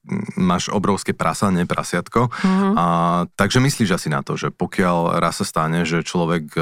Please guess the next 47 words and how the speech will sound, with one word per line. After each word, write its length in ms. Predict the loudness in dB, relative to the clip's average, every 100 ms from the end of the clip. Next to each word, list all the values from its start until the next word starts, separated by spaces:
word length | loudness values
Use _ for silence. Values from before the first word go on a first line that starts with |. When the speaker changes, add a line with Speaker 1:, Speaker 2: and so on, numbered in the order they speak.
| 0
Speaker 1:
z 120 | -2
príjmu 360 | -2 0 2 2
vypadne, 640 | 0 0 2 2 2 0
či 160 | 0 0
už 100 | 0
tak 160 | -2 -4
prirodzene, 540 | 0 0 2 2 2
alebo 360 | 2 2 2 2
neprirodzene, 840 | 0 0 -2 -2 -2 -2 -2 -2
pretože 320 | -2 -4 -4
to 120 | -4 -2
sa 120 | 0
napríklad 400 | 0 -2 -2 0
Speaker 2:
Mhm. 100 | 2
Speaker 1:
deje 180 | 0 0
za 100 | -4
posledné 540 | -4 -4 -2 0 -2
a 80 | -2
uplynulé 420 | -2 -2 -2 0
dva 220 | 0 0
Speaker 2:
Mhm. 60 | 0
Speaker 1:
roky, 200 | -2 -2
že 140 | -2 -2
ľudia 300 | -4 -2 -2
jednoducho 420 | -2 -4 -4 -4
mnohý 460 | -2 0 0 -2
príjem 340 | -2 -2 0 0
nemajú, 380 | 0 0 0 0
veď 140 | 0
to 100 | -4
poznáme 420 | -8 -8 -6 -6
všetci, 380 | -6 -6 -4 -4
dobre? 300 | -4 -2 -2
Speaker 2:
Však 320 | -4 -10 -6 -2
aj 100 | 0
ja 80 |
som 140 | 0 -2
tak 160 | -2
bola, 240 | -2 -2 0
hej, 140 | 0
Speaker 1:
No. 180 | 0 -2
Speaker 2:
že 140 | -4 -6
som 220 | -4 -4
žila 180 | -4 -6
z 100 | -6
podpory. 380 | -8 -4 0
Speaker 1:
Tak 240 | 0 -2